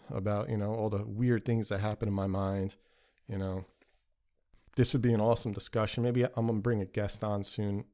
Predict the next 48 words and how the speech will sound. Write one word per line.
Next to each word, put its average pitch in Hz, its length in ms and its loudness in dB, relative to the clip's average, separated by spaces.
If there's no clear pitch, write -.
I'll 107 100 -2
bring 110 260 -4
some 113 220 -4
people 123 320 2
on 117 140 4
to 110 40 -2
start 107 240 -2
talking 135 440 0
about 104 380 0
these 107 360 0
ideas 110 400 4
that 107 140 2
I 107 80 0
have 107 300 0
that 101 120 2
I 101 80 0
do 107 200 2
a 107 40 2
show 104 300 2
on. 101 180 2
We 98 80 -2
can 110 160 2
start 110 260 2
revisiting 110 760 4
them 101 160 2
with 95 120 -2
other 107 200 0
people 104 520 0
and 101 160 -2
bring 117 200 2
more 107 200 2
people 107 340 -2
into 101 180 -2
the 98 80 -10
conversation 101 920 -4
and 139 60 -14
start - 200 -6
seeing - 640 -4
what 139 120 0
they 175 160 0
think, 104 580 -4
you 113 80 8
know, 98 280 4
about 120 300 2
building 113 260 4
an 107 80 2
island 98 300 2
prison 92 320 -2